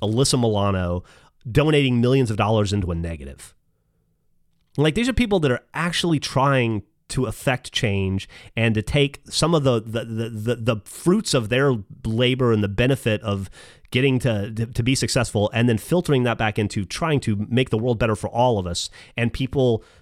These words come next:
re-, love, relish the idea, can't, like, tripping over each other to, to get online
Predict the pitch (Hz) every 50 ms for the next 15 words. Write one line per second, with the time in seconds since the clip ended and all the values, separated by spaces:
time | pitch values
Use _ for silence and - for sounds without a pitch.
0 | _ _ _ _ _ _ - 117 113 113 117 131 147 139 135 123 117 123 143 156
1 | 160 160 147 123 135 131 120 113 117 147 165 175 170 143 - - 143 135 127 120
2 | 117 117 110 107 101 - - 156 143 127 117 123 113 - - - - - 180 160
3 | 151 139 123 120 110 - 117 104 104 101 98 - - - - - - - 131 123
4 | 120 117 - 131 113 104 120 135 139 143 143 131 123 120 117 110 107 104 104